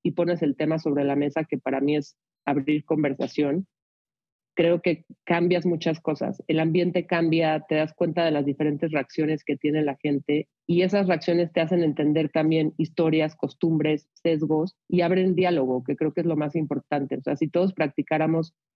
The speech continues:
ese diálogo de escucharnos, de escuchar nuestra historia, de entender de dónde venimos, por qué queremos ciertas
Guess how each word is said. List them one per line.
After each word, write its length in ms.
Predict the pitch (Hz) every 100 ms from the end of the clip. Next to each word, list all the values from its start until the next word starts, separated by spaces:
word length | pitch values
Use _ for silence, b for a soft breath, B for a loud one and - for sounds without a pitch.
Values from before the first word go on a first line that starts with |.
| _ _
ese 220 | 175 165
diálogo 460 | 170 175 165 170 165
de 60 | 147
escucharnos, 680 | - 156 - 160 147 160
de 80 | 151
escuchar 400 | 139 151 - 165
nuestra 300 | 175 165 156
historia, 460 | 147 - 160 151 147
de 60 |
entender 440 | 143 143 151 156 160
de 160 | 175
dónde 260 | 170 160 160
venimos, 560 | 151 147 143 147 147 - _
por 180 | 160 147
qué 180 | 170 147
queremos 420 | 175 175 170 165
ciertas 420 | 156 143 156